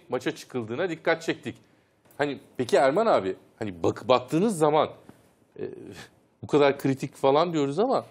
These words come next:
hani Beşiktaş'la Fenerbahçe arasında da iki puan fark var. Hani nasıl olsa Kadıköy'de hiç kimse kazanamıyor. Derbileri hep Fenerbahçe kazanıyor. Fenerbahçe hiç yenilmiyor.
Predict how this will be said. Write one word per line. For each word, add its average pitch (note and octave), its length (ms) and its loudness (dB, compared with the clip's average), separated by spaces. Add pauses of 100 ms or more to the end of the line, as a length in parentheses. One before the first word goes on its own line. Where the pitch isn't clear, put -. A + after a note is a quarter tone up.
hani A#2+ 200 -4
Beşiktaş'la D3 540 -2
Fenerbahçe D3+ 460 0
arasında F#3 280 -8
da B3+ 40 -6
iki - 180 -10
puan A3+ 260 2
fark A3 280 0
var. A2+ 160 2 (400)
Hani D#3 160 0
nasıl F#3+ 240 0
olsa E3+ 240 0
Kadıköy'de E3 720 0 (260)
hiç F#3+ 160 -4
kimse - 300 -2
kazanamıyor. C3+ 680 0 (140)
Derbileri C3+ 600 2
hep G3 220 -2
Fenerbahçe C3 560 0
kazanıyor. F#2+ 540 -6 (320)
Fenerbahçe D3 560 2
hiç F3 200 -8
yenilmiyor. C3+ 480 0